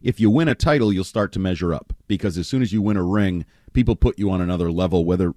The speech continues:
you really are worthy of that level or not. So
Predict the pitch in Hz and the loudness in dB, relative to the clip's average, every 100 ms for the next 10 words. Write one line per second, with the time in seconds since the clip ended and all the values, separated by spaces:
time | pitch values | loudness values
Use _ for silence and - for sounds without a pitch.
0 | - 80 90 180 147 - 98 104 90 80 | -8 -4 0 2 0 0 0 0 -2 -6
1 | - _ - 104 113 104 98 90 76 87 | -10 _ -6 2 2 2 0 0 0 -4
2 | - 90 78 80 80 80 85 90 - - | -2 -4 -4 -6 -4 -2 -2 -2 -4 -2
3 | 95 82 | 2 2